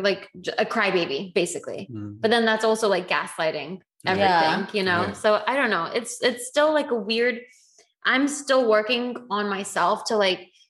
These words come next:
Speaker 1: not feel guilty or not feel bad about calling white people out, um, especially people that I personally know, um, 'cause I don't wanna hurt their feelings because
Speaker 3: Yeah.
Speaker 2: Pretty much.
Speaker 1: it's, like, right or wrong. And I wanna be an educator.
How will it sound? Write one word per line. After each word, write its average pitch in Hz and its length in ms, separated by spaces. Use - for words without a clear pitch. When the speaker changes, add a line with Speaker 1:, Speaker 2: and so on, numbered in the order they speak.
Speaker 1:
not 208 320
feel 208 180
guilty 196 540
or 208 100
not 202 260
feel 202 140
bad 190 380
about 190 340
calling 185 320
white 180 180
people 185 280
out, 190 320
um, 190 240
especially 226 420
people 233 280
that 214 100
I 196 80
personally 233 500
know, 302 300
um, 196 460
'cause 208 160
I 208 60
don't 208 180
wanna 196 480
hurt 185 240
their 185 140
feelings 170 420
because 185 240
Speaker 3:
Yeah. 214 380
Speaker 2:
Pretty - 160
much. 113 320
Speaker 1:
it's, 202 180
like, 180 220
right 180 280
or 180 160
wrong. 90 340
And 175 260
I 185 60
wanna 180 260
be - 380
an 185 80
educator. - 600